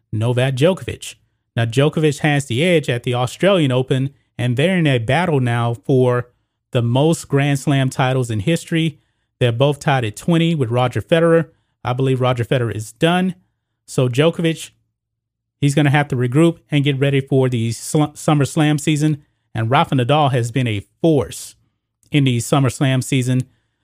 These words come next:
And I don't know what's gonna happen at the U S Open. This is gonna be very interesting to see who will actually win the U S Open. It's possible, you know, that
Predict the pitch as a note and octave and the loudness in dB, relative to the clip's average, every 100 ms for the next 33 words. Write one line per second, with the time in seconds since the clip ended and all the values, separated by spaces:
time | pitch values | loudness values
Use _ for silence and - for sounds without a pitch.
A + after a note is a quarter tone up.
0 | _ _ _ _ B2 B2 A#2 - _ _ | _ _ _ _ 0 0 -2 -6 _ _
1 | - E3 E3+ D3+ E3 - C#3+ C#3+ C3 C3+ | 0 2 4 4 2 0 0 0 0 -2
2 | A#2 B2+ B2 A2+ B2+ C3+ E3 - D#3+ C3 | -2 -2 -2 0 -2 0 -4 0 -2 0
3 | A2+ G#2+ C3+ D#3 C3+ D3 - - A#2+ A2 | -2 -2 0 0 0 -2 -4 -4 -2 -2
4 | - C#3+ A2+ A2 _ _ _ _ _ - | -2 -2 -2 -6 _ _ _ _ _ 0
5 | D#3 C#3 C3 C3 - C3+ A2+ C#3+ C#3 B2 | 2 4 2 0 -2 -4 -2 0 0 0
6 | A#2+ A#2 A#2 C3+ C3 C3+ C3+ - _ _ | 0 0 0 0 0 0 -2 -6 _ _
7 | A#2+ - - D#3 G#3 - C#3+ C#3+ C#3+ C#3+ | -6 -2 0 0 -2 -2 0 2 2 2
8 | C#3 B2 - | 2 0 -2